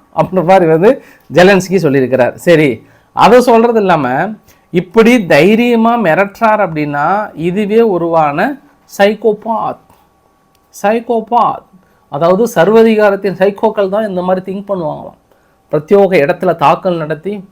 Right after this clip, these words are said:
முடிச்சிருவேன், அடிச்சிருவேன் அப்படின்ற மாதிரிலாம் வந்து மிரட்டுவாங்களாம். நாங்கள் அப்படி இல்லை அப்படின்ற மாதிரிலாம் வந்து சொல்லியிருக்காங்க. So, பொறுத்து இருந்து பார்க்கலாம். இந்த, அந்த மிரட்டலுக்கும் இவர் சொல்லுகிற பதில் நடவடிக்கைகளும் பெரிய அளவுக்கு இருக்கிறது. இருந்தாலும் இந்த இடத்துல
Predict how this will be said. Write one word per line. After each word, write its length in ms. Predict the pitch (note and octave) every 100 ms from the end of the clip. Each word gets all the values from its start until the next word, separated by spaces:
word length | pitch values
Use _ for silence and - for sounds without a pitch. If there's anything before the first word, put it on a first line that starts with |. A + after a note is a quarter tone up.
| _ D3
முடிச்சிருவேன், 560 | D#3+ F#3+ - F3 D3 C#3
அடிச்சிருவேன் 680 | D#3+ G3+ - F#3+ D#3+ C3 B2+
அப்படின்ற 240 | C3+ C#3
மாதிரிலாம் 300 | C3+ C#3 E3+
வந்து 220 | D3 F3+ D#3
மிரட்டுவாங்களாம். 580 | D3 D3+ D3+ C3+ - - _ _ _
நாங்கள் 760 | B2+ B2+ C#3 D3+ D#3+ D#3+ E3 E3
அப்படி 280 | D#3 F3 E3
இல்லை 380 | D#3 D#3+ A#2+ - - - -
அப்படின்ற 300 | D3+ D3+ D3+
மாதிரிலாம் 360 | C#3+ D#3 D3+
வந்து 260 | D#3+ E3 D3+
சொல்லியிருக்காங்க. 480 | D3+ C3+ B2+ B2 F3+
So, 520 | F#3+ F#3 F#3 D3+ C3+
பொறுத்து 380 | - F#3 F#3 F3+
இருந்து 240 | D#3+ D#3
பார்க்கலாம். 500 | D3 D3+ D3+ A#3 B3 _ _ _ -
இந்த, 340 | D#3+ F#3 F3
அந்த 280 | D#3 F3 D3+
மிரட்டலுக்கும் 840 | D3 F#3+ G#3+ B3 A#3 B3 C#4 C4+
இவர் 160 | F3 E3+
சொல்லுகிற 440 | F3 F#3+ G#3+ A3
பதில் 280 | D#3+ E3 G#3+
நடவடிக்கைகளும் 720 | G#3 G3 F#3+ F3+ F3+ F3 G#3+
பெரிய 300 | A3 F3+ G3
அளவுக்கு 300 | G3 F3+ F3
இருக்கிறது. 460 | D3+ C#3+ C#3+ D#3+ A3
இருந்தாலும் 540 | E3+ F#3 F#3 F#3 G3+
இந்த 200 | F3 D#3
இடத்துல 400 | D#3 D#3 G#3+ D4